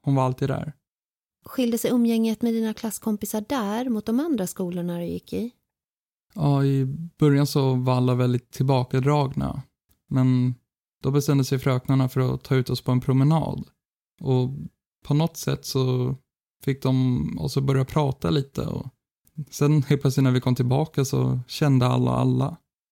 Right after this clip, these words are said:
Speaker 1: Det vart en gemenskap som förde alla närmare varann. Och alla började umgås.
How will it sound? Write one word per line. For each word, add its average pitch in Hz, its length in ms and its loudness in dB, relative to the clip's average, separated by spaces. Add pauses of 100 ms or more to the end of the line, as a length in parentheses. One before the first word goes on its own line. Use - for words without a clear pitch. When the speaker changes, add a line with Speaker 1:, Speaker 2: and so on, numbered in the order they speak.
(220)
Speaker 1:
Det 143 80 0
vart 143 160 0
en 147 80 4
gemenskap 147 540 2
som 127 280 2
förde 135 280 0
alla 131 200 2
närmare 143 520 2
varann. - 440 -4 (280)
Och 151 100 2
alla 135 200 2
började 143 260 2
umgås. 139 680 2